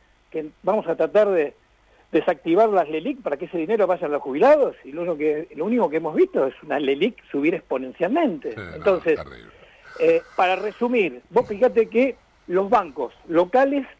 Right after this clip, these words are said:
Speaker 1: toman en cuenta en sus ganancias lo que van a cobrar por lelic, de que es una lelic que todavía no se puede cobrar, porque prácticamente tenés reperfilamiento, o sea, por una ganancia que nunca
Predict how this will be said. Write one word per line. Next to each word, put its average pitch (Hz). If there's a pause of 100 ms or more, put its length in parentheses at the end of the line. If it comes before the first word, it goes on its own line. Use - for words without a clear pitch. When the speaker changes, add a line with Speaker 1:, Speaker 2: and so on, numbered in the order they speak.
(640)
Speaker 1:
toman 214
en 180
cuenta 160
en 139
sus 147
ganancias 247 (560)
lo 160
que 180
van 220
a 196
cobrar 185
por 170
lelic, 214 (440)
de 143
que 165
es -
una 170
lelic 185 (500)
que 151
todavía 175
no 190
se -
puede 160
cobrar, 196 (240)
porque 131
prácticamente 156
tenés 139
reperfilamiento, 208
o 170
sea, 165 (400)
por 185
una 247
ganancia 233
que 165
nunca 247